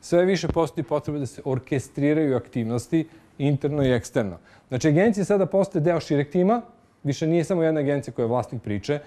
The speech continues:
nego agencija sad mora da radi sa različitim drugim agencijama na klijentovoj strani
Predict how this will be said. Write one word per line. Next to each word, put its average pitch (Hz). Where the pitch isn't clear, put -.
nego 123
agencija 160
sad 160
mora 160
da 151
radi 143
sa 127
različitim 180
drugim 160
agencijama 139
na 123
klijentovoj 131
strani 131